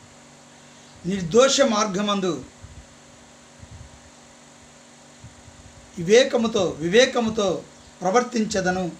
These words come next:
అని అంటాడు. యెహోవా నిర్దోష మార్గమందు.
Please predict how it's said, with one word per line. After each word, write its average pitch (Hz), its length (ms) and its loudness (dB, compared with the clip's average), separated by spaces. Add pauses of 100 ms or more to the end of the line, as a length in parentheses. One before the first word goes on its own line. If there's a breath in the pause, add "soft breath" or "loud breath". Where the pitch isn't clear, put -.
అని 165 100 -6
అంటాడు. 147 400 -12 (3500)
యెహోవా 262 600 6
నిర్దోష 240 520 2
మార్గమందు. 185 600 -2